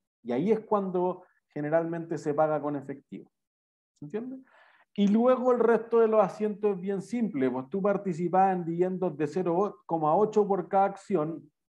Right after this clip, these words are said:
Ah, acá tengo un error. Cero coma ocho por veinte millones, si fuera minoritaria, dieciséis, no es dieciocho. Voy a corregir eso. Entonces, multiplico y te entra caja y tengo el ingreso.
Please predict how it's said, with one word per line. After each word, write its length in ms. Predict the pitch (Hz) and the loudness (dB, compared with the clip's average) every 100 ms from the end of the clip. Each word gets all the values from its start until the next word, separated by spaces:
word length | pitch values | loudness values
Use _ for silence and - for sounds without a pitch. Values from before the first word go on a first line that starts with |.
| _ _ _ - | _ _ _ -12
Ah, 280 | 127 143 143 | -8 -4 -4
acá 200 | 127 135 | -4 -4
tengo 240 | 147 147 | -4 -4
un 100 | 156 | -4
error. 300 | 147 107 92 - _ _ | -6 -8 -12 -18 _ _
Cero 280 | - 202 | 0 2
coma 220 | 202 190 190 | 4 6 8
ocho 260 | 214 214 | 8 4
por 200 | 196 175 | 4 2
veinte 340 | 165 208 196 196 | 0 -4 -2 -2
millones, 480 | 196 190 190 180 160 | -2 -2 -2 -2 -8
si 120 | 156 | -10
fuera 260 | 170 185 | -4 -4
minoritaria, 640 | 180 175 165 151 170 185 170 | -2 -4 -4 -2 0 0 -2
dieciséis, 840 | 156 147 147 127 170 120 - _ - | -4 -6 -6 -8 -4 -4 -6 _ -14
no 200 | 131 147 | -10 -8
es 360 | 156 151 147 | -6 -8 -10
dieciocho. 560 | 143 139 - 92 _ _ _ | -8 -8 -8 -16 _ _ _
Voy 160 | 123 | -6
a 80 | 131 | -6
corregir 420 | 127 123 127 - | -6 -10 -10 -16
eso. 200 | 90 _ _ _ _ _ _ _ _ _ _ _ _ _ _ | -20 _ _ _ _ _ _ _ _ _ _ _ _ _ _
Entonces, 480 | - 196 214 214 - | -2 4 6 6 2
multiplico 760 | 185 175 185 202 185 226 196 190 | 0 0 2 0 0 2 4 4
y 60 | |
te 100 | 185 | 4
entra 320 | 214 214 220 220 | 2 2 2 4
caja 320 | 247 - 233 | 2 2 -4
y 80 | 208 | -4
tengo 280 | 226 220 | -4 0
el 100 | 220 | 2
ingreso. 480 | 220 190 147 113 - | 0 -2 -4 -4 -12